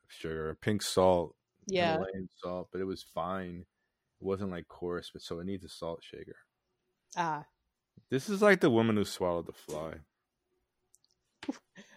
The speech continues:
Speaker 2: What? Like, it just all leads to something else?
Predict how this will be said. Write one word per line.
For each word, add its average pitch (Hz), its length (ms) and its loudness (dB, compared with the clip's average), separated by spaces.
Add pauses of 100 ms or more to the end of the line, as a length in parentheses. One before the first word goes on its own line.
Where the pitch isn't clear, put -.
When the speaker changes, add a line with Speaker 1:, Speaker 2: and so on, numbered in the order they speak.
(140)
Speaker 2:
What? 233 420 4 (160)
Like, 214 280 2
it 190 120 4
just - 260 -2
all 170 480 4
leads 190 360 -2
to 175 100 -6
something 170 360 -4
else? 160 440 -6